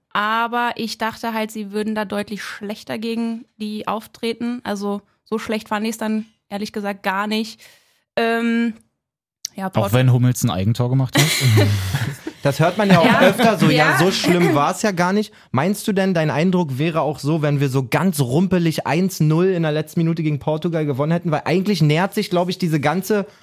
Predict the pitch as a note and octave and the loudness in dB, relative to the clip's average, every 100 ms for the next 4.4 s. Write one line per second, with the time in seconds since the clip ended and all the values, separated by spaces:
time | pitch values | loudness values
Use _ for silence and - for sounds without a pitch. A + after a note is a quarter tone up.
0 | - G#3+ A#3 A#3+ A#3 - C#3 B2+ D3+ G3 | -6 -2 0 -2 -4 -10 -8 0 2 4
1 | G#3+ - E3+ - E3 E3+ D#3+ E3 D#3 F3 | 2 0 -4 2 2 4 2 2 2 2
2 | F3+ F3+ D#3 D#3+ F3 F3+ F#3 A#2+ G2+ - | 2 -2 0 0 0 -2 -2 -2 -2 -4
3 | - G2 F#2+ - _ - A#2 C#3 C#3+ B3 | -6 -4 -4 -10 _ -2 0 2 2 2
4 | B3+ A2 G2+ | 2 2 0